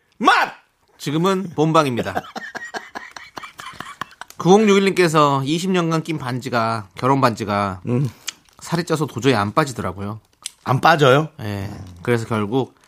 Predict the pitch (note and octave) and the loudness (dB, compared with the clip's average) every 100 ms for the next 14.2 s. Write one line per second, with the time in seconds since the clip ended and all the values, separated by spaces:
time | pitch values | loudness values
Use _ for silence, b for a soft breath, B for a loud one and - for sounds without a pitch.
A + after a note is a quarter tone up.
0 | b b E3 F3+ E3+ D#3+ C#3 B2 C3 B2 | b b 2 4 4 4 4 4 2 0
1 | A#2+ A2 B2+ C3 A#2+ - G2 F#2+ B3+ E3+ | -4 -4 -4 -4 -10 -12 -8 4 6 6
2 | - _ _ _ _ _ - A2+ B2+ A#2+ | 0 _ _ _ _ _ -10 -8 -2 -4
3 | A#2 B2+ A2+ A2+ D3+ - B2 G#2 A2 _ | -2 -6 -6 -10 -14 -12 -10 -10 -12 _
4 | _ A#2 C3 C3+ A2 A2 G#2 G2+ G2+ G2+ | _ -2 0 -2 -4 -10 -12 -12 -16 -20
5 | G2+ G#2 - - B2+ _ _ _ _ _ | -20 -20 -20 -20 -20 _ _ _ _ _
6 | _ _ _ B2 G2 G2+ G2 G#2 A#2+ C3 | _ _ _ -12 -8 -8 -8 -8 -8 -6
7 | B2 D3 A#2 G2 F#2+ G2 G2+ F#2 A2+ G#2 | -6 -6 -6 -8 -14 -16 -18 -18 -16 -16
8 | G2 A#2 A#2+ D3 A2+ F#2 E2+ _ _ _ | -14 -10 -4 -4 -4 -10 -20 _ _ _
9 | _ _ _ A2 G#2 F3+ C3+ - - A2+ | _ _ _ -10 -6 -4 -4 -8 -16 -16
10 | F#2 - G#2 G2 G2 F#2 _ _ _ _ | -20 -20 -18 -18 -18 -20 _ _ _ _
11 | G#2+ A2+ D#3 C#3+ - - - - A2 - | -14 -6 -4 -6 -8 -14 -14 -10 -8 -6
12 | C3 G#2 - - B2+ B2+ A#2+ A2+ F#2+ - | -6 -8 -10 -8 -8 -8 -10 -12 -14 -12
13 | C#3 E3 D3+ C#3 C#3 C#3+ A2+ F#2+ G2+ F#2+ | -8 -2 -2 0 -2 -4 -8 -10 -10 -12
14 | F2+ F#2 | -12 -14